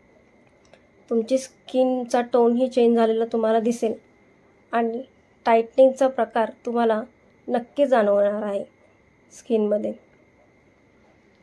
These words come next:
हा पॅक तुम्ही आठवड्यातून दोनदा लावलात तरी तुम्हाला खूप छान फरक मिळणार आहे. थर्ड स्टेपमध्ये आपण बनवणार आहोत क्रीम,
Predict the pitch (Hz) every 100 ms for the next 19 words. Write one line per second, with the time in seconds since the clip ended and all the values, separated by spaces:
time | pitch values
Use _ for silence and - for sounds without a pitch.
0 | _ _ _ _ _ _ _ _ _ -
1 | 247 - 240 240 254 240 233 233 233 240
2 | 240 247 240 226 226 233 233 233 220 226
3 | _ _ _ - 254 262 262 233 226 226
4 | - 262 262 - 220 220 226 208 208 208
5 | 214 220 220 214 - _ _ _ _ _
6 | _ _ _ _ _ _ _ _ _ _
7 | _ _ - 277 285 - - 240 233 240
8 | 233 226 220 233 226 226 220 220 226 226
9 | 226 214 - _ _ _ _ _ - 233
10 | 202